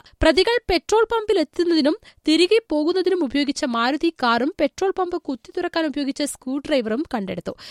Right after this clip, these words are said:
ലഭിച്ച സി സി ടി വി ദൃശ്യങ്ങളിൽ നിന്ന് രണ്ട് പ്രതികളിൽ ഒരാൾ സ്ത്രീയാണെന്ന് തിരിച്ചറിഞ്ഞു. തുടർന്ന് നടത്തിയ അന്വേഷണത്തിലാണ് ഇവരെ കണ്ടെത്തിയത്. ഒന്നാം പ്രതി റിയാദ് എറണാകുളം, തൃശൂർ ജില്ലകളിലായി ഇരുപതിലധികം മോഷണ കേസുകളിൽ പ്രതിയാണ്.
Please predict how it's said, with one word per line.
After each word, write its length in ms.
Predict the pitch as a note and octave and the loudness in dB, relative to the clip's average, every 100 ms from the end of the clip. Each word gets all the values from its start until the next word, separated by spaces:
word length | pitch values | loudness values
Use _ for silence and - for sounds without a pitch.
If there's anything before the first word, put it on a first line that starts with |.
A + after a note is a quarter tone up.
| - | -6
ലഭിച്ച 320 | G#3+ A3 A#3 D#4 | -2 -2 -2 -6
സി 180 | - C#4 | -4 -2
സി 160 | - | 0
ടി 120 | F4 | 0
വി 120 | F4 F4+ | 0 0
ദൃശ്യങ്ങളിൽ 600 | E4+ C#4 - E4+ F4 D4+ | 0 -4 -2 -2 0 0
നിന്ന് 220 | A#3 A#3 | 0 0
രണ്ട് 340 | D#4 C#4 C#4+ A4 | 2 2 0 -4
പ്രതികളിൽ 500 | - C#4 C#4+ D4+ D4 | -6 -4 -2 -2 0
ഒരാൾ 260 | - A#3 C4 | 0 0 -2
സ്ത്രീയാണെന്ന് 720 | - - D4+ F4 D4+ B3+ C4 G3+ | -4 -4 -2 0 0 -2 -2 -4
തിരിച്ചറിഞ്ഞു. 560 | - A#3+ - A3 F3 G3 | -4 -6 -4 -4 -4 -4
തുടർന്ന് 340 | - F4+ G#4+ A#4+ | 2 4 4 0
നടത്തിയ 340 | A#4 G4 G4+ G4 | -2 0 0 0
അന്വേഷണത്തിലാണ് 840 | C4 C#4 E4 F4 F#4+ F4+ D4 C4 | -2 -2 -2 -2 -2 0 2 0
ഇവരെ 280 | A#3 A3+ B3+ - | 0 -2 -2 -2
കണ്ടെത്തിയത്. 560 | A3 G3+ G#3+ F3+ F3 - - _ | -6 -4 -4 -6 -6 -10 -18 _
ഒന്നാം 320 | A3+ B3+ C#4 | -2 2 2
പ്രതി 240 | D#4 D#4+ E4+ | 2 2 2
റിയാദ് 440 | D4+ C4 C4+ F4 | 4 4 2 2
എറണാകുളം, 520 | D4+ C4 C#4+ D4+ D4+ F4 | -2 0 0 0 -2 -4
തൃശൂർ 360 | D4+ C#4+ F#4+ G4 | -6 -2 -2 0
ജില്ലകളിലായി 640 | - D4 D#4 D4+ C4 B3+ G4 | 2 2 2 2 2 2 2
ഇരുപതിലധികം 680 | D4 D#4+ G4 A#4 G#4 F4 F4 | 4 4 2 0 0 -2 -2
മോഷണ 340 | C#4+ C4+ - F4 | -2 -2 -4 -6
കേസുകളിൽ 520 | - C#4+ - C4 C4+ E4+ | -4 -4 -2 -2 -2 -2
പ്രതിയാണ്. 500 | A#3 F#3+ G#3 G#3+ | -4 -4 -6 -8